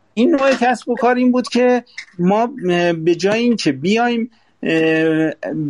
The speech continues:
ورود کنیم بازارهای همدیگه رو، سایر پی اس بی ها رو، اه، از دست هم در بیاریم، بریم توسعه بدیم، اه، در واقع بازارهای جدید و خلق بازار کنیم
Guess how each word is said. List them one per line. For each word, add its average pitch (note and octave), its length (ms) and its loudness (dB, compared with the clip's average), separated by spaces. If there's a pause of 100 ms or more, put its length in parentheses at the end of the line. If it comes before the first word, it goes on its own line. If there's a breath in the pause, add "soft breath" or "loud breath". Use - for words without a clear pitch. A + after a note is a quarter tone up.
(120)
ورود G3 480 0
کنیم A#3+ 340 2
بازارهای F#3 880 0
همدیگه F#3+ 640 -4
رو، D#3+ 300 0 (500)
سایر G3+ 580 -2
پی F#3 260 -2
اس - 180 -6
بی E3 100 0
ها F3 220 2
رو، D#3+ 260 0 (360 loud breath)
اه، D#3 280 -4
از F3 240 -2
دست F3+ 260 -2
هم F#3 280 -2
در F#3 280 0
بیاریم، A3 600 -8
بریم D4 360 -2
توسعه A#3+ 560 -4
بدیم، C4+ 340 -6 (300)
اه، F#3+ 140 -8
در F#3+ 220 -4
واقع F#3+ 220 -4 (140)
بازارهای G3 840 0
جدید F#3 420 -8
و F3+ 60 -2
خلق G3+ 400 -4
بازار F3 440 0 (100)
کنیم D#3 320 -6